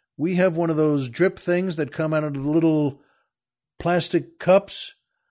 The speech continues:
that everyone has. You've seen them. Heck, you probably have one too. And you put it in there and the water drips through it. And,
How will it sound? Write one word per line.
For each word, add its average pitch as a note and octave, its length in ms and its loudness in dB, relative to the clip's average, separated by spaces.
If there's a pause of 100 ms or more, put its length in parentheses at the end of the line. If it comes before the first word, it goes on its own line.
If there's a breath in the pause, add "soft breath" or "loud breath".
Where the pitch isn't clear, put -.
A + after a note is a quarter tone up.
(260)
that C#3+ 200 2
everyone D#3 1000 2
has. D#3 340 0
You've C4 280 -2
seen D3 220 0
them. F3 120 -4
Heck, G#3+ 240 -2
you E3+ 60 -2
probably E3+ 520 -2
have F3 220 2
one F3+ 260 -2
too. G#3 440 -4 (500 soft breath)
And D3+ 360 2
you D3 60 0
put E3+ 220 2
it D#3 120 2
in E3 160 2
there E3 300 4
and D#3+ 160 0
the C3+ 80 -2
water C3+ 480 0
drips D#3 380 -4
through D3+ 300 2
it. F3+ 100 2
And, D3 240 -2